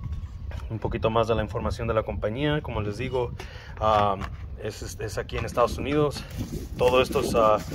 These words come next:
están probados, el material que hacen ellos, porque ellos usan máquinas como las de nosotros, hacen material para los racers, Can-Ams, para todo tipo de, de carro que tengas. Entonces, aquí está la diferencia. Comparado a este chiquito que está aquí,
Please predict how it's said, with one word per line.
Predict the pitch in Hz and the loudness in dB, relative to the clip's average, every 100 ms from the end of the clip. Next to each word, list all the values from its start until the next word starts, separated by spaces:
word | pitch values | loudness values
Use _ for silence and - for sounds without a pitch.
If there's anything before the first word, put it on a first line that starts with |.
| - - - | -6 -6 -4
están | - 120 | 0 2
probados, | 117 120 127 135 131 117 | 6 8 10 8 4 -4
el | 113 | -2
material | 113 107 113 117 | 0 2 2 4
que | 135 | 2
hacen | 127 123 | 0 0
ellos, | 135 151 147 | 4 4 4
porque | 117 110 101 101 101 | -2 -2 -2 -2 4
ellos | 120 123 - - | 6 6 4 -4
usan | - 135 139 | 0 2 2
máquinas | 123 123 131 127 | 2 2 0 -2
como | 139 123 | 0 0
las | 104 | 0
de | |
nosotros, | 107 - 165 180 175 - - - - - - | -2 0 2 4 2 0 -10 -12 -12 -4 2
hacen | 117 131 | 4 6
material | 123 113 113 113 | 4 6 4 6
para | 123 | 6
los | 110 | 6
racers, | 110 135 - 127 | 4 2 2 0
Can-Ams, | - 117 110 135 135 - | 2 2 4 4 4 0
para | - | 2
todo | 170 | 2
tipo | 156 151 160 | 4 4 6
de, | 123 127 113 - - - - - - - - - | 6 6 6 2 -8 -10 -10 -10 -6 -2 2 4
de | |
carro | - 123 127 | 6 6 4
que | - | 2
tengas. | - 113 104 - - - - | 0 2 0 -2 -8 -12 -10
Entonces, | 107 143 143 143 117 - - - - | 2 4 6 4 4 -2 -10 -10 -6
aquí | - 107 143 | -4 -2 2
está | 170 | 6
la | 151 | 8
diferencia. | 131 123 113 113 - 104 98 - - - - - - - - - - - - - | 6 4 0 0 -2 -2 -2 -6 -10 -8 -8 -8 -4 -4 -4 -8 -10 -8 -8 -6
Comparado | 117 101 110 123 | -2 4 6 8
a | 135 | 6
este | 160 - 175 | 6 2 2
chiquito | - - 185 185 | 0 -6 0 0
que | 160 | 2
está | 170 | 0
aquí, | 160 214 254 | 0 0 -2